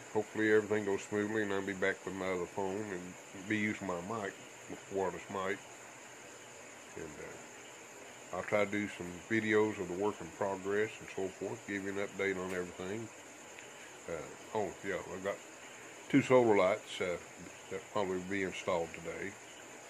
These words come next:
That will give me a total of, uh, one, two, three, four, five. It'll give me a total of seven lights on the perimeter of the house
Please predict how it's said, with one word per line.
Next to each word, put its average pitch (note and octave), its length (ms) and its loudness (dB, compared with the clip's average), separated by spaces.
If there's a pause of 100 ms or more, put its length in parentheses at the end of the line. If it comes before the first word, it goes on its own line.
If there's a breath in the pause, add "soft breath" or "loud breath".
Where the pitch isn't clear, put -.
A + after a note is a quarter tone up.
(680)
That F2+ 180 -4
will F#2+ 100 -4
give G2+ 200 2
me G2 100 0
a F2+ 80 0
total G#2 360 2
of, F#2 200 0 (100)
uh, C#2 160 -8 (160)
one, E2+ 100 -10 (180)
two, F#2+ 180 -4 (240)
three, F#2 160 -6 (160)
four, G2 100 -4 (400)
five. D#2 440 -4 (1120)
It'll G#2+ 140 -8
give A#2 120 2
me G2+ 80 4
a F2+ 40 0
total G#2 320 4
of E2+ 80 -6
seven G2 480 4 (360)
lights G2+ 420 2
on F#2 120 -4
the E2 160 -4 (540)
perimeter G2 440 4
of E2+ 100 0
the D#2+ 80 -4
house E2+ 400 -2